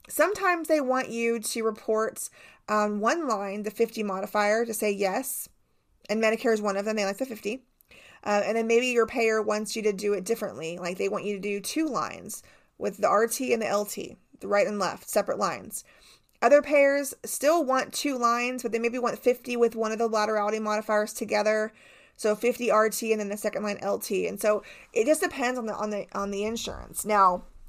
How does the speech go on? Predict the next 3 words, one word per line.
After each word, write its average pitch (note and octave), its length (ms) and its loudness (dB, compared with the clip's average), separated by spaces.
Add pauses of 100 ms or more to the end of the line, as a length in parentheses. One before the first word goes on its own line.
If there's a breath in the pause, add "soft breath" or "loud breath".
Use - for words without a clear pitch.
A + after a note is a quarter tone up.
our C#4+ 160 10
particular A3+ 800 2 (920)
Medicare, A#3+ 520 0